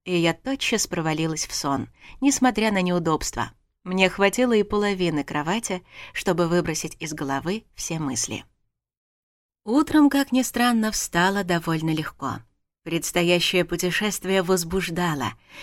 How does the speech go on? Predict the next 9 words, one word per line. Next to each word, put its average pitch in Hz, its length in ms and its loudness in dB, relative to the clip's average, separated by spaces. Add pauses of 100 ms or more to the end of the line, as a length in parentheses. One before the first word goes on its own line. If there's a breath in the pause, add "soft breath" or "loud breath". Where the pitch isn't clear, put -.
(160 loud breath)
заставляя 180 560 4
едва 170 480 2
ли 262 140 4
не 185 200 4
подпрыгивать. 156 800 -4 (580 loud breath)
Быстро 262 420 4
нанесла 170 440 2
свои 170 360 2
зелья, 233 460 2